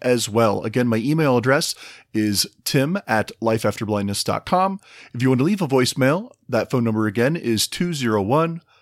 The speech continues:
five eight eight, five two two one. All right, so now it's time to sit back, relax, and have some fun while I talk to Liam Irvin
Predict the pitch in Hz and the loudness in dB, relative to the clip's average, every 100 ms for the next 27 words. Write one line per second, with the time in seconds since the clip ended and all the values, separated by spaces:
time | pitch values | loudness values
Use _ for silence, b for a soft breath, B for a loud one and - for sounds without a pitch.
0 | _ _ - 135 135 135 - 120 107 - | _ _ -2 2 2 0 -2 -2 -2 0
1 | 147 156 151 - _ - - 123 120 117 | 0 0 -2 -14 _ -10 0 2 2 0
2 | - _ - 131 110 - 110 104 107 101 | -8 _ -6 -2 -2 0 -2 -2 -4 -4
3 | 90 87 - _ _ 156 160 185 220 113 | -4 -8 -16 _ _ 2 4 6 4 2
4 | - 165 151 220 156 98 - - 156 127 | 2 2 4 2 2 0 -2 2 2 2
5 | - 160 - 156 226 _ - 117 135 175 | 0 0 2 0 0 _ -4 2 2 2
6 | - - b b b - 185 220 - 196 | -2 -10 b b b -2 2 2 0 -4
7 | 160 233 175 123 113 113 110 147 139 120 | 2 2 4 4 4 4 4 2 2 0
8 | 139 143 165 214 151 | 4 4 4 2 -2